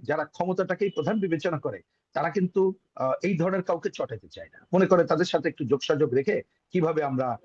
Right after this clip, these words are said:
উম, ক্ষমতায় যেতে পারবো বা ক্ষমতায় থাকতে পারবো, এই বিবেচনা করবে। কিন্তু আমি একটু পজিটিভ এইটা দেখি, দেখেন, বন্দর নিয়ে ইতিমধ্যে যে দলগুলোর কথা বললেন, তারা খুব একটা কথা না বললেও কেউ কিন্তু জোরের সাথে এটার পক্ষ অবলম্বন করে নাই,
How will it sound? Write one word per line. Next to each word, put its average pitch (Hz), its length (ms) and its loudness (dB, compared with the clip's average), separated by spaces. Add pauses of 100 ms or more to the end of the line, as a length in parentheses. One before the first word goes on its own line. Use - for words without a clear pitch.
(160)
উম, 127 100 -12 (100)
ক্ষমতায় 160 380 0
যেতে 147 240 -4
পারবো 123 340 0
বা 120 120 -2
ক্ষমতায় 117 380 -8
থাকতে - 280 -10
পারবো, 104 200 -8
এই 117 100 -2
বিবেচনা 95 360 -10
করবে। 85 240 -16 (400)
কিন্তু 165 240 6
আমি 208 300 6
একটু 226 320 0
পজিটিভ 185 400 2
এইটা 165 200 0
দেখি, 131 420 -2 (340)
দেখেন, 139 280 0 (420)
বন্দর 165 400 0
নিয়ে 202 380 0
ইতিমধ্যে 165 580 -2
যে 139 140 0
দলগুলোর 147 420 0
কথা 165 220 -4
বললেন, 165 300 0
তারা 151 220 -4
খুব 143 220 -8
একটা 165 300 -4
কথা 151 200 -4
না 127 180 -2
বললেও 127 500 0 (420)
কেউ 262 160 0
কিন্তু 185 400 -2
জোরের 202 320 2
সাথে 185 300 -2
এটার 165 240 0
পক্ষ - 220 -6
অবলম্বন 110 480 -2
করে 95 180 -8
নাই, - 140 -20